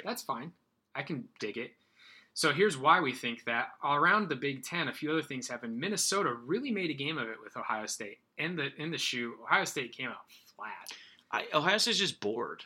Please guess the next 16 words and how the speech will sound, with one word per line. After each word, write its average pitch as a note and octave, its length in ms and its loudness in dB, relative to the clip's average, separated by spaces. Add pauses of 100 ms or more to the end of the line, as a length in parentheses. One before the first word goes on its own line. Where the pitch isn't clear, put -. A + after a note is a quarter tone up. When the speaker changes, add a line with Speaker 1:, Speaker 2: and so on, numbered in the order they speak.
(100)
Speaker 2:
Like, B2 200 2
Speaker 1:
That - 100 0
Speaker 2:
I, F3 120 8
I C#3+ 220 8
Speaker 1:
might C3+ 60 6
be B2 80 4
Speaker 2:
re-, D#3 100 8
Speaker 1:
the - 80 2
Speaker 2:
I C#3+ 100 8
Speaker 1:
case. G#2+ 160 6
Speaker 2:
genuinely D3+ 560 8
think B2 500 2
that G#2+ 320 2
they A2+ 180 2
don't, G#2+ 460 -2 (300)
like, A2 300 0